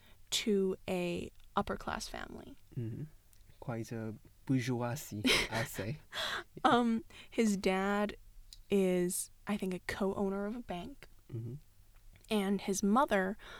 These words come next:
Speaker 1: was described to be very romantic, but easily offended.
Speaker 2: <laughs> Like a lot of typical French lady, I'll say. <laughs>
Speaker 1: Um, Paul was raised Catholic,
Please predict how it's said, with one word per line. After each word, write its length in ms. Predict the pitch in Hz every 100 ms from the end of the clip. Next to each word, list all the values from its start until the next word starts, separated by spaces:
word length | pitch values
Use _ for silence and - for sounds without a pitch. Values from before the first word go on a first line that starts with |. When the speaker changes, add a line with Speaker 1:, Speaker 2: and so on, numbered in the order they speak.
| - -
Speaker 1:
was 200 | 185 185
described 680 | 190 - - 175 175 -
to 160 | - 190
be 400 | 180 180 175 233 - - - - -
very 480 | 185 185 175 175 175
romantic, 840 | - 185 180 175 175 208 262 277 - 208 -
but 240 | 180 170 -
easily 400 | 214 180 180 175
offended. 520 | 170 - - - - -
Speaker 2:
<laughs> 60 | - - - - - - - - - - 494 320 -
Like 220 | 139 - -
a 80 | 131
lot 180 | 123 131
of 120 | 113 - -
typical 360 | - 113 143 -
French 400 | - 117 113 -
lady, 340 | 110 107 110 104
I'll 160 | 113 120
say. 220 | - 320
<laughs> 1600 | - - - - - 262 - 302 427 427 370 262 - - - -
Speaker 1:
Um, 480 | 220 202 196 196 220 - - - -
Paul 580 | - 214 220 233 247 240
was 400 | 214 196 196 214
raised 400 | 202 190 190 -
Catholic, 720 | - - 190 - 190 254 -